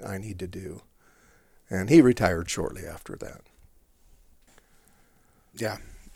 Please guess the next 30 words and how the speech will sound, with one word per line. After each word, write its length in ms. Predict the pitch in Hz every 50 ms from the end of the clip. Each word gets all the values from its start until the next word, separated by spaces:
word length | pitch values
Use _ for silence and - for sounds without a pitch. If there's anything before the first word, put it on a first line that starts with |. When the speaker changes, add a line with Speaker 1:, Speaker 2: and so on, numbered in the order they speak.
| - - -
Speaker 2:
I 80 | 131
mean, 280 | 123 120 120 117 107 101 - - - - - - - - - - - - - - - - - - - - - - - - - - - - - - - - - - - - - - - - - - - - - - -
it's, 360 | - 127 120 - - - - -
it's, 400 | - 113 - - - - - - -
it's 180 | 110 - -
so 500 | - - - - - - - - 117 107
incredibly 460 | 101 101 - - 95 92 95 - 90
difficult. 480 | 87 - 92 - - - - - - - - - - - - - - - - - - - - - - -
It's 140 | - -
so 160 | - 107 104 101
incredibly 480 | 98 95 - - 92 92 - - 90
difficult. 420 | - - - - - - 92 90 - - - - - - - - - - - - - - - - - -
And 100 | 117 104
Vic 220 | 110 110 - -
is 120 | 101 92 104
a 40 |
great 260 | 92 98 90 - - -
guy. 240 | 50 - - 98 - - - - - - - - - - - - - - - - - -
Um, 400 | 104 104 90 78 78 98 104 - - - - -
I 60 | 92 101
gotta 200 | 107 95 92 -
get 160 | - - -
him 140 | 95 95 87
on 160 | 92 104 107
here 180 | 104 110 98
at 120 | 107 - -
some 180 | - 104 101
point. 340 | - - 101 98 95 - - - - - - - - - - - - - - - - - - - - - - -
But, 220 | - 110 107 101 101
uh, 160 | 101 101 101